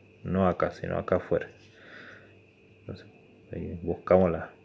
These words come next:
la punta abierta. A ver. Acá está. ¿Mm? Está la ranurita. Y la dejamos de este lado. Acá.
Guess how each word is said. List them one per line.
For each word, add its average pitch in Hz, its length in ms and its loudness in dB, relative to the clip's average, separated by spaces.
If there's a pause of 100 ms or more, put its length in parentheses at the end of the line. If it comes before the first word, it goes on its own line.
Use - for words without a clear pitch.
(120)
la - 100 -12
punta 104 380 2
abierta. 147 420 6 (2500)
A 95 80 -8
ver. 120 680 0 (1300)
Acá 87 140 2
está. - 180 -4 (240)
¿Mm? - 1200 -14
Está - 180 0
la 85 100 2
ranurita. 107 600 2 (880)
Y - 300 -2 (1040)
la 85 100 -2
dejamos 87 400 0
de 80 60 -2
este - 180 -8
lado. - 220 -8 (340)
Acá. - 320 -10